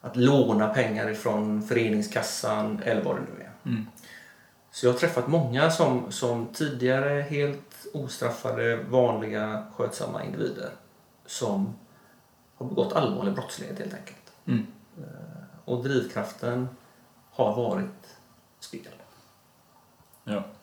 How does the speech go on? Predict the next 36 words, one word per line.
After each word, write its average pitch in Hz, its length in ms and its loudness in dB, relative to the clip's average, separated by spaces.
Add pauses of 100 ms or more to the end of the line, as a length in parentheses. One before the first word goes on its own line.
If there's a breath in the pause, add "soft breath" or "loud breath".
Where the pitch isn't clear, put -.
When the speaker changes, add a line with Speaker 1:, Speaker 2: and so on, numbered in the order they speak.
(420)
Speaker 1:
Och 120 100 -6
det 120 60 2
finns 135 180 -4
forskning - 420 -4
på - 60 -2
det. 135 200 2
Per 135 120 4
Binde 123 240 2
som 147 140 -2
har 151 160 0
varit 151 100 -2
här, 110 320 2
eh, 110 460 -4 (1000)
i - 100 -12
podden, - 320 -2
han 110 180 -4
har 131 80 -2
ju, 131 140 -4
han 127 180 -4
har 131 120 -6
ju 127 220 -6
tittat - 280 -6
på 127 60 -6
detta 117 200 -8 (480)
närmare. - 340 -8
Och 101 60 -6
det, 131 220 -2
det 139 340 -4
är 147 140 -4 (600)
vanligt - 360 4
förekommande, - 540 -2
helt 156 120 -10
enkelt. - 160 -20 (280)
Speaker 2:
Mm, 107 220 2 (180)
mm. 98 140 -4 (1200)
Okej. 95 200 -14